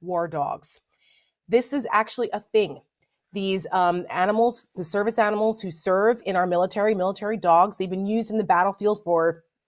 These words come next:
thousands of years. But in the United States, they were, began officially recognized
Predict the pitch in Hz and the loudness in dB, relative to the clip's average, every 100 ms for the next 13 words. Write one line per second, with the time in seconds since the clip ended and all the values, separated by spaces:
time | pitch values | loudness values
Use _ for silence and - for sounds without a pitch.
0 | - 233 294 220 190 170 160 156 147 147 | 0 4 4 4 0 -2 -2 -2 -2 -6
1 | - - - 214 214 214 202 208 240 294 | -12 -20 -6 4 4 4 2 6 6 4
2 | 294 - 170 180 - 175 175 185 202 208 | 0 -2 0 0 -2 -2 -2 -6 -2 2
3 | 196 185 - 254 269 240 247 208 208 208 | 2 0 -2 0 0 0 0 4 2 2
4 | 185 170 160 160 151 | -4 -2 0 -2 -4